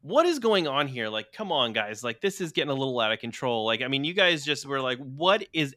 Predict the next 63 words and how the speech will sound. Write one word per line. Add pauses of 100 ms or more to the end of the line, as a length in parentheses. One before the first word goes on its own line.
every
little,
like,
crazy
thing
that
we
can
throw
into
this
show
that's
gonna
break
the
fourth
wall
that
people
are
gonna
like
or
might
be
a
little
decisive,
and (340)
we're
just
gonna
do
that." (340)
And
then,
like,
you're
like,
"Oh,
I
don't
like
that
ending.
Like,
I, (240)
what
can
I
do?
Like,
where,
how
can
I
redo
this?"
And,
like,
you
know,